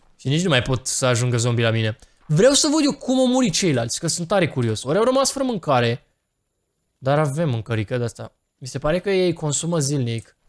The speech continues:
un anume număr de mâncare și sunt curios dacă mâine cred că o să crească chestiile alea de acolo. Deci nu este rău deloc. Am putea să înlocuim podeaua cu lemn ca să arate mai bine. Ce părere aveți de asta?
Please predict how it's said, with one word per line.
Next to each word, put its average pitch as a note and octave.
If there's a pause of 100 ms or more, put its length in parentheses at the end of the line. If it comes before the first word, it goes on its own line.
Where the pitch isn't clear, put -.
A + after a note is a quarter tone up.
(300)
un B2
anume A#2+
număr A#2
de A2
mâncare A2+
și C3+
sunt C#3
curios D#3+
dacă D#3+
mâine F#3
cred B3+
că -
o G3+
să E3
crească F3
chestiile C3+
alea A#2+
de A2+
acolo. A2+ (300)
Deci A2+
nu A#2
este C#3
rău B2
deloc. A#2 (340)
Am C#3+
putea D#3+
să F#3
înlocuim F3
podeaua D#3+
cu -
lemn B2+
ca C#3
să -
arate C3
mai B2
bine. B2
Ce C3
părere B2+
aveți A2+
de -
asta? C3+